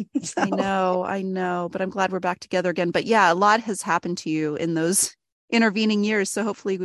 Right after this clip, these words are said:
Speaker 2: we get to, we get to talk to, about all of that, these two books heading to screen. But before we dive into I'll Be You,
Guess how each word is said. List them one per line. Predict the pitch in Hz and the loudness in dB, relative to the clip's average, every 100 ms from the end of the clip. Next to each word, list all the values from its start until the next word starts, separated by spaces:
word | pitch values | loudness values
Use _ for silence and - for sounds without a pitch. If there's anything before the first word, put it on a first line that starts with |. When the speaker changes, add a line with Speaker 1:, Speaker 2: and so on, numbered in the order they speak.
| - | -6
Speaker 2:
we | 190 196 | -6 -2
get | 175 | -2
to, | - 190 175 175 233 | -2 -2 0 -2 -8
we | 190 | -8
get | 190 | -8
to | 196 | -6
talk | - 190 - | -2 -2 -2
to, | - | -6
about | - 190 180 170 | -4 2 2 4
all | 180 185 | 4 4
of | 185 | 2
that, | 180 170 | 2 0
these | - 180 | -2 -10
two | - 196 | -8 -8
books | 180 - | -6 -6
heading | - 175 175 | -8 -6 -8
to | 175 | -8
screen. | - 185 175 175 - - - - - | -10 -4 -4 -4 -12 -20 -20 -20 0
But | 254 247 | 2 6
before | 269 - 311 381 403 | 4 4 0 4 6
we | 349 | 4
dive | 247 214 214 | 6 4 4
into | 214 - 208 190 180 - | -2 -2 -2 0 -2 -4
I'll | - 202 | -4 -4
Be | 190 | -4
You, | 190 175 196 170 147 | -8 -2 0 0 0